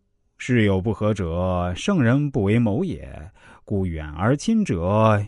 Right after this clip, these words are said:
有因得也。近而疏者，志不合也。救而不用者，策不得也。去而求反者，事终来也。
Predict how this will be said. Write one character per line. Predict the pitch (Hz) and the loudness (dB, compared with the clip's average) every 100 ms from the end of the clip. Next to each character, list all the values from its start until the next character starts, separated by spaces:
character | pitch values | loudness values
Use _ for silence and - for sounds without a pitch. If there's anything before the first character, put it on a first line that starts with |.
| - | -8
有 | - 82 85 | -10 -6 -2
因 | 107 131 131 | 2 4 4
得 | 98 123 | 0 -2
也。 | 98 - _ _ - - - _ | -4 -10 _ _ -20 -20 -20 _
近 | - 202 170 | 2 6 8
而 | 139 165 190 | 6 6 2
疏 | 170 220 214 | 0 0 0
者， | 127 104 117 123 120 | 2 4 6 6 4
志 | - 151 | 2 -2
不 | 101 85 | -2 -6
合 | - 92 | -6 -2
也。 | 123 80 82 78 76 - _ _ - - - | -2 -4 -10 -16 -16 -18 _ _ -20 -20 -6
救 | - 220 | 4 8
而 | 143 165 | 8 8
不 | 170 180 | 6 2
用 | 226 190 117 | 0 0 0
者， | 95 80 92 110 104 | -2 0 2 4 4
策 | 107 - 190 123 | 2 -2 0 0
不 | 92 | -2
得 | 82 82 165 | -6 -2 0
也。 | 160 - _ _ _ _ - | -2 -10 _ _ _ _ -8
去 | - | -2
而 | 90 104 117 | 2 4 2
求 | 120 120 | 2 0
反 | 101 101 | 0 0
者， | 131 90 78 87 85 80 | 0 -2 -4 -4 -2 -4
事 | 80 - 120 117 | -6 0 2 2
终 | 147 160 | 0 0
来 | 131 104 | 0 0
也。 | 147 - | -4 -10